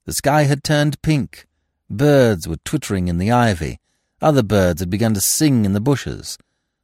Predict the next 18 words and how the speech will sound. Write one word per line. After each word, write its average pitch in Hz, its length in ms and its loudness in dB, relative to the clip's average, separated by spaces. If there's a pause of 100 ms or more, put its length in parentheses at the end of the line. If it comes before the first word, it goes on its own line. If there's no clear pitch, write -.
(200)
All 196 240 4
nature, 135 400 0
in 71 160 -4
short, 76 400 -6
was 135 180 -4
waking, 147 580 -2 (520)
except - 420 -6
the 120 120 0
unseen 123 480 0
sluggard 101 760 0
up - 160 0
in 143 80 0
that 156 200 0
room. 135 420 4 (760)
He - 80 -6
threw 147 200 0
another 170 360 4
pebble. - 580 -8